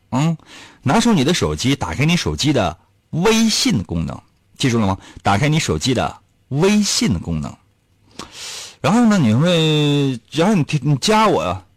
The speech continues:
<laughs> 你加我一下吧。就是打开手机的微信功能之后，屏幕右上角有一个小加号，你点那个添加朋友，你找我，点击那个小加号之后，然后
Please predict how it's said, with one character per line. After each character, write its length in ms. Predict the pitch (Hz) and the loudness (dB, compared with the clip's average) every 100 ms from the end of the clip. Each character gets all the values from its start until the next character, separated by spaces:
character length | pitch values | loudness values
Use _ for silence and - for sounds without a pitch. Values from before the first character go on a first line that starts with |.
| _ - | _ -10
<laughs> 1500 | 277 - 262 262 277 - - - - - - - - - - | -6 -2 0 0 0 2 0 0 0 -2 -4 -6 -8 -10 -6
你 80 | 127 | -4
加 260 | - 196 196 | 0 2 2
我 100 | 104 | 2
一 40 | |
下 180 | 104 95 | 0 0
吧。 180 | 80 - _ - - _ _ | -2 -6 _ -20 -20 _ _
就 160 | - 175 | -4 0
是 960 | 175 156 147 143 143 139 131 127 117 - | 2 2 2 2 2 0 0 -2 -6 -4
打 160 | 131 131 | 0 0
开 80 | |
手 140 | 190 147 | 2 2
机 100 | 175 | 2
的 60 | |
微 100 | 170 | 2
信 160 | 170 175 | 2 2
功 100 | 170 | 2
能 140 | 160 | 2
之 100 | 147 | 2
后， 80 | 170 | 2
屏 180 | 156 139 | 2 2
幕 120 | 175 | 2
右 160 | 185 170 | 2 2
上 200 | 180 131 | 4 2
角 300 | 95 62 - - | 0 -2 -10 -6
有 160 | 98 | -2
一 20 | 110 | 0
个 60 | |
小 140 | 143 87 | 0 0
加 160 | 135 | 2
号， 300 | 143 139 78 | 2 0 -2
你 140 | - 147 | -4 -4
点 240 | 139 87 | 0 0
那 160 | 151 127 | 2 2
个 80 | 90 | 0
添 180 | 139 | 2
加 140 | 147 151 | 2 2
朋 180 | 85 95 | 0 -2
友， 160 | 123 - _ _ _ _ _ - | -2 -4 _ _ _ _ _ -6
你 120 | 104 | -2
找 140 | 101 | 2
我， 220 | 120 65 - - - _ _ | 2 0 -6 -16 -20 _ _
点 160 | - 110 | 0 2
击 120 | 143 | 2
那 80 | 190 | 2
个 40 | |
小 120 | 123 | 2
加 120 | 95 165 | 2 2
号 200 | 180 123 | 4 2
之 100 | 165 | 2
后， 100 | 139 | 2
然 80 | |
后 320 | 135 160 131 | 4 2 2